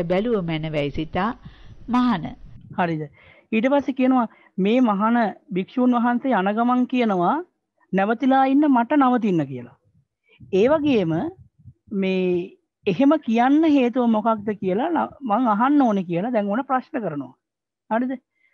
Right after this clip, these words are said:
Speaker 2: භික්ෂුන් වහන්සේ යන ගමන් නැවතිලා ඉන්න මට කියනවා නවතින්න කියලා. මේකේ හේතුව මොකක්ද කියලා ඔන්න අහන්න පටන් ගත්ත පුතේ.
Speaker 1: "තෝ යන්නේහි සිටියෙමි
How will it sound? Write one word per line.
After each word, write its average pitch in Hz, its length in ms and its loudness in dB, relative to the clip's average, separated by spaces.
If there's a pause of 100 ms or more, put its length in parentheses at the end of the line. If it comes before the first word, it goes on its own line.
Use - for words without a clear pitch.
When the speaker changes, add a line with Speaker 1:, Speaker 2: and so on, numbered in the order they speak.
(240)
Speaker 2:
භික්ෂුන් 170 500 -2
වහන්සේ 208 360 0
යන 156 160 0
ගමන් 202 380 -2
නැවතිලා 214 460 0
ඉන්න 220 200 0
මට 185 300 -4
කියනවා 247 380 -2 (540)
නවතින්න 233 680 -2
කියලා. 127 320 -12 (600)
මේකේ 220 380 0
හේතුව 277 400 0
මොකක්ද 175 340 -2
කියලා 170 280 -4
ඔන්න 202 140 -4
අහන්න 196 240 -2
පටන් 190 300 -2
ගත්ත 139 220 -6
පුතේ. - 240 -20 (300)
Speaker 1:
"තෝ 254 240 -2
යන්නේහි 269 540 -4
සිටියෙමි 220 600 -6